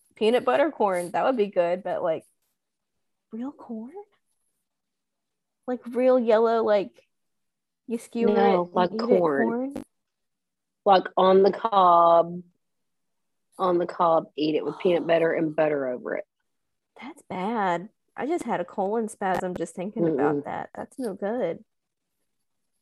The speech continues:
Speaker 1: I don't, I don't
Speaker 2: Was,
Speaker 1: know.
Speaker 2: and I wish I could remember the other food she said they had with peanut butter.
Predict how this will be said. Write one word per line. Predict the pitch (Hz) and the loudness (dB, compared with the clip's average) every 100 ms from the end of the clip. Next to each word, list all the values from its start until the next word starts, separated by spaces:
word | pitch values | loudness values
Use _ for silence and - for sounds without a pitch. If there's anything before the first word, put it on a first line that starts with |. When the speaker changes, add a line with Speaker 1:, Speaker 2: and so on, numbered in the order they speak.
| _ _ _ _ _ _ - | _ _ _ _ _ _ -20
Speaker 1:
I | - - - 202 | -20 -20 -20 -18
don't, | 254 | -10
I | |
don't | 247 | -2
Speaker 2:
Was, | 196 - | -2 0
Speaker 1:
know. | - | 2
Speaker 2:
and | 220 - | 2 0
I | - | 2
wish | 311 311 | 4 4
I | |
could | 311 247 | 4 6
remember | 214 208 208 | 8 8 6
the | 214 | 4
other | 208 208 | 4 4
food | 202 226 196 185 | 4 4 4 2
she | 214 | -4
said | 196 180 | -2 0
they | 170 175 | 2 2
had | 165 | 2
with | 160 | -2
peanut | - 165 165 | -2 -2 -2
butter. | 156 165 | -6 -8